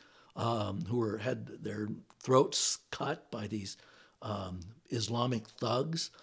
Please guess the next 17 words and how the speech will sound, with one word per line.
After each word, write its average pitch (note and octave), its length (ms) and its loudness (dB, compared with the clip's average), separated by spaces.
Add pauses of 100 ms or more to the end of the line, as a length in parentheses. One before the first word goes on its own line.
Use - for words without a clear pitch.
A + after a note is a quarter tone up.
(180)
Then D3 180 6
there's B2+ 180 2
Archbishop C3+ 840 4
Oscar B2 500 4
Romero, A2 920 4 (440)
uh, G#2 380 0 (120)
who A#2 180 4
was G#2 180 2
shot C3+ 460 0
to A#2+ 80 0
death B2+ 340 2
while G2+ 140 -2
saying A#2 520 0
Mass. C3 500 -4 (340)
Blessed C#3 440 4
Stanley C3 580 0
Rother, C3 560 2